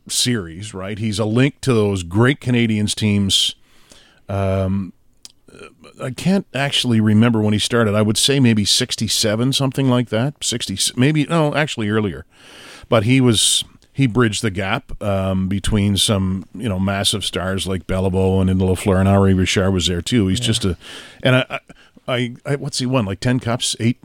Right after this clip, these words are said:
Speaker 1: eight, nine, ten cups. I should know that, but it's, you know, guys like that just aren't gonna come along anymore.
Speaker 2: I just, uh, I, I remember him telling us about when he first came up and he couldn't get on the ice. Like,
Speaker 1: Yeah.
Speaker 2: he'd only play on the power play.
Speaker 1: Right.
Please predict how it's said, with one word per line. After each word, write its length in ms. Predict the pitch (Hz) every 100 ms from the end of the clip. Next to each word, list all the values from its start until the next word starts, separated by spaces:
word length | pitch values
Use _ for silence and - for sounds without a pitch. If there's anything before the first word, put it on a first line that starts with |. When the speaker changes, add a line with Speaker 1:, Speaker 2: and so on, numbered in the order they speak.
| 113
Speaker 1:
eight, 240 | 131 -
nine, 280 | 113 123 120
ten 240 | 131 117
cups. 280 | 110 110 -
I 80 | 95
should 220 | - 95
know 160 | 98 95
that, 200 | 82 82
but 120 | 95
it's, 300 | 95 - -
you 80 | 127
know, 140 | 76 -
guys 240 | - 135 120
like 120 | 107
that 160 | 104 90
just 200 | 95 104
aren't 120 | 92
gonna 120 | 92
come 160 | - 90
along 220 | 90 90
anymore. 320 | 85 78 82 131
Speaker 2:
I 60 |
just, 340 | 135 127 - 117
uh, 60 |
I, 320 | 107 135 139
I 100 | 143
remember 360 | 139 147 135 123
him 160 | 117 113
telling 300 | 117 123 123
us 120 | -
about 140 | 110
when 120 | 110 110
he 60 |
first 240 | - 113 -
came 180 | 107
up 140 | 110 110
and 80 | 104
he 40 |
couldn't 200 | 98 113
get 120 | 110
on 140 | 107 104
the 140 | 98
ice. 320 | 113 107 - -
Like, 60 | -
Speaker 1:
Yeah. 180 | 101
Speaker 2:
he'd 100 | 113
only 220 | 120 123 117
play 180 | 117
on 80 | 113
the 60 | 107
power 320 | 104 104 117
play. 200 | - 117
Speaker 1:
Right. 280 | 123 113 -